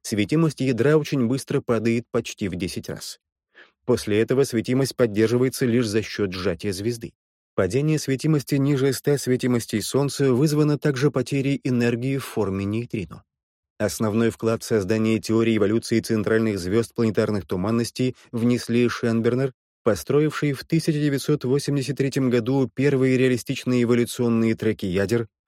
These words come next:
Вуд и Фолкнер в тысяча девятьсот восемьдесят шестом, Ибн в тысяча девятьсот девяносто пятом, рисунок восемь точка семнадцать, Блэкер в тысяча девятьсот девяносто пятом году,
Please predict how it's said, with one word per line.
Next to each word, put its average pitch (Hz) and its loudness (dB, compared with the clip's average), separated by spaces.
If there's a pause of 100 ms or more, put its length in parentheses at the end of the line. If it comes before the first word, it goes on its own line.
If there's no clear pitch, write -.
(260)
Вуд 131 2
и 120 2
Фолкнер 127 0
в - -12
тысяча 143 -2
девятьсот 127 0
восемьдесят 123 0
шестом, 117 0 (380)
Ибн 107 0
в - -12
тысяча 123 -2
девятьсот 123 0
девяносто 101 0
пятом, 113 0 (240)
рисунок 107 0
восемь 101 -2
точка 98 -4
семнадцать, 101 -6 (380)
Блэкер 131 2
в - -10
тысяча 151 0
девятьсот 135 -2
девяносто 120 0
пятом 120 2
году, 135 0